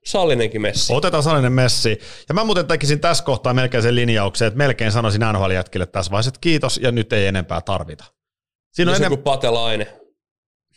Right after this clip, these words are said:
Speaker 2: No, no, no, Ta-, Tampere, en mä tiedä. Mä en saatana. Jos mä ajattelen ihan puhtaasti oikeasti poten-, niin kun, mä tiedän sen maalintekotaidon, mä tiedän sen ylivoiman.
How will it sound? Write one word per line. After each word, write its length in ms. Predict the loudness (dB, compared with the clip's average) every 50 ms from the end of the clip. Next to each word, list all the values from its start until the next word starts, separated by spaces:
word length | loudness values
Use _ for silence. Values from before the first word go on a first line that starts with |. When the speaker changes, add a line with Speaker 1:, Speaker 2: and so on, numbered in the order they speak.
| _ -20 -20 _ _ _ _ _ _ _ _ _ _ _ -4
Speaker 2:
No, 280 | 0 2 2 2 2
no, 160 | 2 0 -2 -2 -4 -10 -14 -14 -14 -18 -20 -20 _ _ _ _ _ _ _ _
no, 240 | -4 -2 0 0 0
Ta-, 360 | 0 -2 -4 -4 -6 -10 -8 -4
Tampere, 440 | -2 -2 0 0 0 0 0 0 -2 -2 -8 -20 -20 -20 _ -20 -14 -6
en 180 | -2 0 2 2
mä 180 | 2 2 2 0
tiedä. 580 | 0 0 2 2 2 0 -2 -6 -6 -8 -8 -8 -10 -12 -20 -20 _ _ _ _
Mä 160 | -8 -4 -4
en 80 | -2
saatana. 600 | -2 -2 -2 -2 -2 -4 -4 -6 -6 -4 -4 -6 -4 -4
Jos 140 | -4 -2
mä 80 | 0 2
ajattelen 400 | 2 2 0 0 0 -2 -2 0
ihan 260 | 2 2 2 2 0 -2
puhtaasti 640 | -4 -4 -4 -4 -4 -4 -4 -4 -4 -4 -8 -10 -6 -2
oikeasti 600 | 0 0 0 0 -2 -2 -4 -4 -4 -6 -12 -16
poten-, 520 | -12 _ -4 -4 -2 -2 -2 -4 -4 -4 -6
niin 120 | -4 -2
kun, 220 | -2 -2 -2 -4 -8 -16 -20 -20 -20 _ _ _ -10
mä 80 | -8
tiedän 400 | -4 0 0 2 2 2 2 0
sen 180 | 2 2 2 4
maalintekotaidon, 880 | 4 2 2 0 -2 -2 -4 -6 -6 -6 -6 -4 -2 -2 -2 -2 -2
mä 100 | -2 -2
tiedän 380 | -2 0 0 0 2 2 0 0
sen 160 | -2 -2 -2
ylivoiman. 640 | 0 0 0 0 0 -2 -2 -4 -6 -8 -12 -14 -16